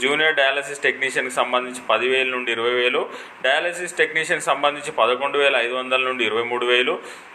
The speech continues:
సీనియర్ డయాలసిస్ టెక్నీషియన్కి సంబంధించి పద్నాలుగు వేల నుండి ముప్పై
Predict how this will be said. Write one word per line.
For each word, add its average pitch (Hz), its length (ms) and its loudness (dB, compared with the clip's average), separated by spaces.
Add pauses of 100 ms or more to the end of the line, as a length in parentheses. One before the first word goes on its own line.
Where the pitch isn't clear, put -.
(540)
సీనియర్ 185 340 4
డయాలసిస్ 170 500 2
టెక్నీషియన్కి 156 520 2
సంబంధించి 147 440 0
పద్నాలుగు 131 520 2
వేల 135 420 -2
నుండి 131 260 -2
ముప్పై 110 260 2